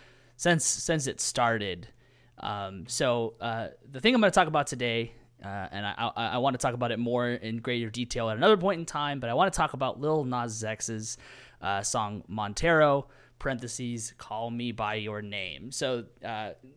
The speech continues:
Lil Nas X released this single a couple weeks ago, and, um, it has a lot of controversy because of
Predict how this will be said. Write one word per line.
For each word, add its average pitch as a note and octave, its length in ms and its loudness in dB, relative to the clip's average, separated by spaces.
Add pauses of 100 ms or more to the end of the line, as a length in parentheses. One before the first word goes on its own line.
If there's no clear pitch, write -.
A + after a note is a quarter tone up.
(420)
Lil D#3 200 2
Nas D3 280 2
X C#3 200 -2
released C#3 360 -4
this C3 220 -2
single C#3 760 -2
a - 40 -14
couple D3 180 -6
weeks D3 240 -4
ago, D3 360 -2 (520)
and, G#2+ 500 -6 (300)
um, G#2+ 540 -6 (760)
it - 280 -12
has D#3+ 360 2
a E3 40 -2
lot D#3 220 2
of B2+ 100 -6
controversy G3 840 4
because D#3 500 2
of A#2+ 420 -2